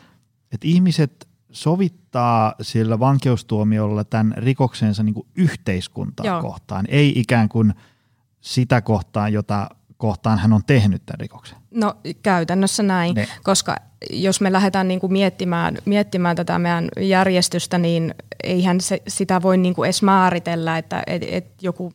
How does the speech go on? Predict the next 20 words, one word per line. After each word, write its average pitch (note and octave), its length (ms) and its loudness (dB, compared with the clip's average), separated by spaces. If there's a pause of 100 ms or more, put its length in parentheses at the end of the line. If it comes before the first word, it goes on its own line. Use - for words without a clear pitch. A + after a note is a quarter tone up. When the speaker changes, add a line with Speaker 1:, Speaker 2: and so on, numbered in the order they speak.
Speaker 2:
rikoksen F3+ 580 0
uhri, F#3 480 2 (380)
niin E3+ 300 0 (380)
eihän F#3+ 180 2
sitä, F#3+ 240 0
niinku, F#3+ 220 0
tehtyä F#3+ 480 0
saa F#3+ 160 -2 (100)
tekemättömäksi. G3+ 920 -2
Speaker 1:
Mm. F3+ 60 -4 (1000)
Aivan. G3 200 4
Speaker 2:
Et, - 140 -6
et, G3 180 2 (200)
et G3 180 -4
tavallaan, F#3+ 440 4
niinku, F#3 240 0
se, G3 260 2
että F#3 340 0
et, - 360 -4
ö, B2+ 220 -4